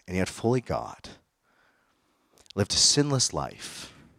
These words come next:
sacrificed himself on the cross, shed his blood so that we could be reconciled back to God. It's fairly simple,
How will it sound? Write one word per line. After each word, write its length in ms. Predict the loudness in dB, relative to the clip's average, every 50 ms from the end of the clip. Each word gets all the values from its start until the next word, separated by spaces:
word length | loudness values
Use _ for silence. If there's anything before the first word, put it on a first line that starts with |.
| _ _ _ _ _ _ _ _ _ _ _ _ _ _ _ _ _ _ _ _ _ _ _ _
sacrificed 800 | -6 -2 4 6 6 6 6 4 2 6 6 4 4 4 0 -8
himself 800 | -10 -12 -6 -4 -2 -2 0 0 0 2 4 4 4 4 2 0 -2
on 80 | -2
the 80 | -2 -2
cross, 800 | -4 -2 0 0 0 0 -2 -6 -4 -2 0 0 0 -2 -4 -8 -14 _ _ _ _ _ _ _ _ _ _ _ _ _ _ -4
shed 240 | 0 4 4 6
his 140 | 6 4 4
blood 440 | 4 4 6 8 8 8 6 4 0
so 220 | -2 0 2 2
that 280 | 4 4 4 4 2 -4 _ -20 -20 _ _ _ _ -4
we 340 | 4 6 6 6 6 2
could 200 | 0 -2 -2 2
be 100 | 4 6
reconciled 520 | 6 6 6 4 2 -6 -4 -2 -2 0 0
back 200 | 0 -2 -2 -2
to 100 | -10 -10
God. 320 | -8 -8 -8 -8 -8 -12 -18 -20 _ _ _ _ _ _ _ _ _ _ _ _ _ _ _ _ _ _ _ _ _ _ _ _ _ _ _ _ _ _ _ _ -20 _ _ _ -20 -20 -20 _ _ _ _ _ _ _ _ _ _ _ _ _ _ _ _ -20 -20 -20 -20 _ -2
It's 120 | 0 2
fairly 300 | 8 10 10 10 10 8
simple, 560 | 4 4 4 4 2 2 2 -4 -6 -6 -6